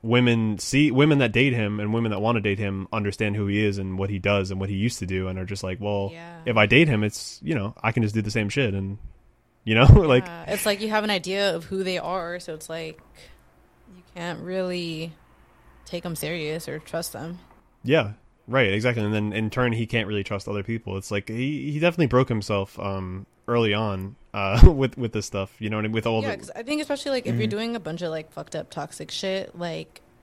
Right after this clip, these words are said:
Speaker 2: you end up not being able to trust other people 'cause you're gonna think that they're just as fucked up as you.
Speaker 1: Right.
Speaker 2: Like, even if you change, like, you're just always gonna be thinking, like, your karma's, like, coming up to get you.
Speaker 1: Hmm. Interesting. Yeah.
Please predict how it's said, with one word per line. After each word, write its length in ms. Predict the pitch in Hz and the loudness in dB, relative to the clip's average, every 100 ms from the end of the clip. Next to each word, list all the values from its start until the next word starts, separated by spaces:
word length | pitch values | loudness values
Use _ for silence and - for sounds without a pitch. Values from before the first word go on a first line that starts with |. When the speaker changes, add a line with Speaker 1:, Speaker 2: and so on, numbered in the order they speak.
| 196 | -12
Speaker 2:
you 120 | 214 | -8
end 140 | 220 | -4
up 120 | 247 180 | -6 -4
not 260 | 170 180 | -6 -6
being 240 | 180 185 175 | -6 -8 -10
able 300 | 165 180 156 | -12 -12 -14
to 120 | 160 170 | -12 -10
trust 300 | 165 147 - | -10 -10 -12
other 140 | 165 | -14
people 340 | 170 165 175 | -14 -14 -12
'cause 240 | 170 185 175 | -8 -6 -4
you're 320 | 175 170 170 - | -4 -4 -6 -8
gonna 160 | 180 175 | -6 -6
think 340 | - 170 - - | -4 -6 -6 -6
that 240 | 151 - | -6 -6
they're 200 | 165 165 | -8 -8
just 220 | 156 156 | -10 -12
as 100 | 165 | -16
fucked 280 | - 151 - | -16 -16 -12
up 140 | 165 | -12
as 200 | 160 151 151 | -12 -14 -14
you. 320 | 151 - 170 - _ _ _ - | -16 -14 -16 -16 _ _ _ -4
Speaker 1:
Right. 120 | 127 | -4
Speaker 2:
Like, 80 | 175 | -4
even 240 | 185 185 | -8 -8
if 120 | 185 | -6
you 120 | 175 160 | -8 -8
change, 640 | - 160 175 190 202 - - | -6 -4 -4 -6 -6 -10 -12
like, 320 | 160 165 165 _ _ | -10 -10 -10 _ _
you're 100 | 175 | -12
just 100 | 170 | -10
always 300 | 151 170 175 | -6 -4 -4
gonna 180 | 160 180 | -4 -4
be 80 | 170 | -6
thinking, 420 | - 170 - 170 | -8 -12 -10 -10
like, 200 | 156 156 | -10 -10
your 80 | 160 | -12
karma's, 420 | - 156 156 156 | -10 -8 -8 -10
like, 160 | 156 156 | -12 -10
coming 300 | - 160 156 | -10 -10 -10
up 280 | 147 - - | -10 -14 -16
to 360 | - 92 95 165 _ _ - | -12 -10 -10 -12 _ _ -12
get 260 | 151 - | -12 -12
you. 240 | - 185 175 _ _ - | -14 -14 -16 _ _ -6
Speaker 1:
Hmm. 180 | 147 90 - - - _ _ _ _ _ _ _ _ - | -2 -2 -6 -10 -16 _ _ _ _ _ _ _ _ -6
Interesting. 480 | 165 113 - 85 90 - | -2 0 -2 -4 -6 -8
Yeah. 260 | 127 101 | -4 -4